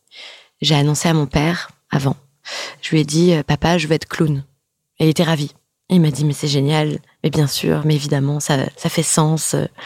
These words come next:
vas-y ma fille. » Puis je suis revenue le voir le même jour en lui disant, « Oui, mais bon, il y a aussi les histoires d'amour et puis les drames. » Et, et il était désespéré parce qu'il avait compris que je voulais être actrice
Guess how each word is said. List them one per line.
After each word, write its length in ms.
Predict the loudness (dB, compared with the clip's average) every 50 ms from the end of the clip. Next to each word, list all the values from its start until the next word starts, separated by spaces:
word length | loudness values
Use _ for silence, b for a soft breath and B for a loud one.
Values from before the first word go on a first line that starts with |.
| B B B B B B
vas-y 400 | -2 2 2 2 2 2 0 -2
ma 100 | -2 -4
fille. » 280 | -4 -6 -8 -8 -8 -10 _ B B B B B B B B B B B B
Puis 80 | -2 0
je 60 | 2
suis 100 | 4 4
revenue 360 | 4 6 4 4 6 4 4
le 60 | 4
voir 240 | 2 2 0 2 2
le 80 | 0 2
même 200 | 2 4 2 2
jour 260 | 2 2 0 0 0
en 60 | -2
lui 100 | -4 -4
disant, « 300 | -8 -8 -6 -6 -6 -2
Oui, 240 | -2 0 2 4 4
mais 120 | 4 2 2
bon, 420 | 2 0 0 0 -2 -4 -6 -8 -12 B B B B B B B B B B B B B 2
il 40 | 4
y 40 |
a 20 | 4
aussi 200 | 4 4 2 -2
les 80 | -2
histoires 240 | -2 -2 -2 0 0
d'amour 640 | 2 2 2 4 4 4 4 4 4 4 2 0 -2
et 100 | -6 -10
puis 140 | -12 -8
les 100 | -8 -4
drames. » 560 | -2 0 0 2 2 2 2 0 0 0 -2 -2
Et, 160 | -4 -6 -8 B B B B B B B B B B B B B _ _ _ _ -6
et 100 | -4 -2
il 20 | -2
était 160 | -4 -6 -6
désespéré 580 | -6 -4 -4 -4 -4 -2 0 2 2 2 2
parce 160 | 0 -2 -4 -4
qu'il 140 | -2 0
avait 80 | 0 0
compris 220 | -2 0 2 2
que 20 | 2
je 60 | 4
voulais 120 | 2 0
être 80 | 0 0
actrice 560 | -4 -6 -2 -2 -2 -2 0 -2 -6 -8 -6